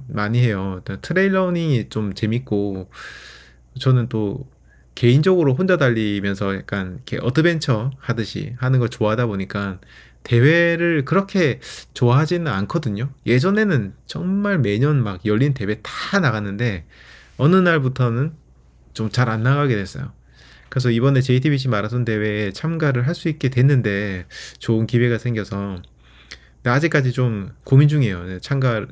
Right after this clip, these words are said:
여부를 제가 밝힐지 말지에 대해서 조금 고민 중이라서 만약, <laughs> 만약에 가게 되면은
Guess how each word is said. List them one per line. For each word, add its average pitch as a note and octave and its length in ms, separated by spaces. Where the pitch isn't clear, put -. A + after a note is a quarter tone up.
여부를 A2 520
제가 G2 160
밝힐지 B2+ 440
말지에 G2 360
대해서 G2 320
조금 A2+ 280
고민 B2 260
중이라서 G#2 640
만약, C3 300
<laughs> C3 320
만약에 D3 380
가게 D#3 320
되면은 D#3 560